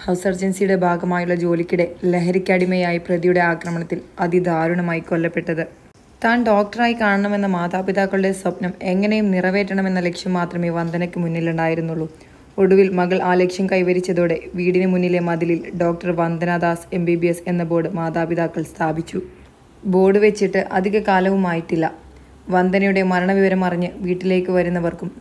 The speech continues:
നൊമ്പരക്കാഴ്ചയായി ഈ ബോർഡ്. നാട്ടിൽ വരുമ്പോഴെല്ലാം എല്ലാവരോടും സ്നേഹത്തോടെ പെരുമാറുന്ന വളരെ ലാളിത്യമുള്ള കുട്ടിയായിരുന്നു വന്ദനയെന്നും കൊലപാതക വാർത്ത അറിഞ്ഞപ്പോൾ വലിയ ഞെട്ടലുണ്ടായെന്നും പ്രദേശവാസികൾ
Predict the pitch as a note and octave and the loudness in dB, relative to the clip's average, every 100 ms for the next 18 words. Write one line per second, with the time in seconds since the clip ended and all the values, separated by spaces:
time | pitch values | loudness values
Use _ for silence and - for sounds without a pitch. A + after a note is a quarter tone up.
0 | F3+ E3+ E3+ F3 F3 E3+ E3 F#3+ F3 E3 | -4 -2 0 -2 0 -2 -2 0 0 0
1 | F#3 E3+ E3 D#3+ D#3+ - - - - - | -4 -2 0 -2 -4 -8 -20 -20 -20 -20
2 | - - - G#3 G#3 G#3+ A#3+ A#3 A#3 G#3+ | -20 -18 -4 0 2 0 0 0 0 -2
3 | A3 G#3+ G#3 G3+ F#3+ F#3 F#3+ G3+ G#3 G3+ | -2 -2 -2 -2 -2 -2 0 0 0 -2
4 | G3 - F#3 F#3 F#3 G3 G3 G3 F3+ F3 | -6 -2 0 0 0 -2 0 0 0 -2
5 | E3+ E3+ E3 - - - - G#3+ A3+ A#3 | -2 -4 -8 -14 -20 -18 -2 0 0 0
6 | G3 F3+ G3 G3 G3+ F#3+ F#3 F3 F#3 F3 | 0 2 0 -2 -2 -2 -4 -2 0 0
7 | E3+ F3 E3 E3 F3 E3+ E3 - - - | -2 -4 -4 -6 -4 -4 -6 -10 -20 -20
8 | - - F3 F3 F3+ F#3+ F#3 F#3 F3+ F#3 | -12 -4 -2 2 0 0 0 0 0 0
9 | F3+ F3+ F3+ E3+ - - F#3+ G3 G3+ F#3+ | 0 -2 -2 -6 -8 -6 -2 0 0 0
10 | F3+ F#3+ F#3 F3+ F3 E3 G3 F3+ E3+ F3 | 0 -2 0 0 -2 -4 -6 -4 -2 -2
11 | F3 F3 E3+ F3+ | -4 -6 -4 -4